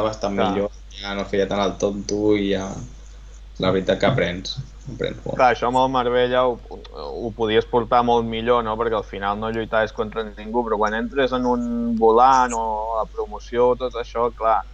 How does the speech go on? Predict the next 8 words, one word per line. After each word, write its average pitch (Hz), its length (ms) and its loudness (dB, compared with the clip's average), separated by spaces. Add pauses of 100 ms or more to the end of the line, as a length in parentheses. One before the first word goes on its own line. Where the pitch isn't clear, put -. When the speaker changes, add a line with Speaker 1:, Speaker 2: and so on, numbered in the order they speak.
(480)
Speaker 3:
has 113 260 0
d'anar 120 680 0
com 113 180 -4 (680)
diferenciant 110 800 0 (120)
la 113 140 2 (220)
vessant 107 440 -4
espectacle 107 680 0
de, 110 180 4